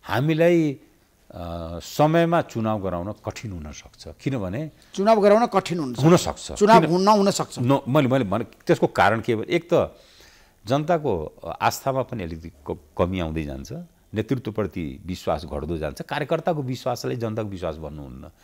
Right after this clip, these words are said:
Speaker 1: यहाँ नेताहरूको समस्या के छ भने कार्यकर्ता भेट्छन्, अनि उही भगवानका भक्तहरू, भक्तहरूको, भक्तजन, महन्तले भक्तजनलाई भेट्यो भने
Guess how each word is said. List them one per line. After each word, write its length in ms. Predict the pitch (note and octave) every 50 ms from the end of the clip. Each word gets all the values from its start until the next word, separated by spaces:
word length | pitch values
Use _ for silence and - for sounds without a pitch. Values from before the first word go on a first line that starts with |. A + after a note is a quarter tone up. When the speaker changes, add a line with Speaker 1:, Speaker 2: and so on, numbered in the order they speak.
| _ _ _ _ _ _ _ -
Speaker 1:
यहाँ 100 | B2+ C3+
नेताहरूको 480 | A#2+ G#2+ C3 C3 - C#3 C#3 D3+ C3+ B2
समस्या 400 | - - A#2 A#2+ A#2+ - - A#2+
के 140 | - - G2+
छ 120 | - -
भने 200 | F2 F#2 G#2 A#2+
कार्यकर्ता 500 | - - A2+ A2+ G2+ - A#2+ - - G#2
भेट्छन्, 500 | D#2 D2 D2+ D2+ - - - F3 F#3+ F#3 - - - _ _ _ _ - - - - - - _ _ _ _ _ -
अनि 200 | C3 C#3+ D3+ D#3
उही 440 | C#3+ F3+ F3+ F#3 F3 D3 B2+ - - -
भगवानका 680 | A2 G2+ E2+ F2+ F#2+ A2+ A#2 C3+ C#3+ D#3+ D#3 D3 D#3+
भक्तहरू, 840 | A2 E2+ B2 B2 A#2+ - B2 G#2+ A2+ A#2 B2 B2+ B2 A2+ - - - - - E2+ D2+ D2+ C#2+ A#1 - C#2+ E2 F2+ F#2+
भक्तहरूको, 1040 | F#2+ C3+ C#3 - - C#3 C3 B2+ C3 B2+ B2 B2 B2+ B2+ A#2+ A#2 A2 G#2+ G2+ G2 F#2 F#2+ G2+ E2+
भक्तजन, 640 | F#2+ G2+ F#2+ D#2 A2 A#2 C#3+ - D3 B2 A#2+ C3+ B2+
महन्तले 640 | B2+ A#2+ A2 A2 G#2+ G#2+ C3+ D3 B2 A#2 B2 C3 C3
भक्तजनलाई 640 | F#2 B2+ A#2+ B2 - B2 G#2+ A2+ G#2+ G#2+ A2 A2
भेट्यो 320 | F2+ F2+ F2+ - A2 G#2+ F2
भने 280 | F#2 G#2 A#2+ C3+ C3+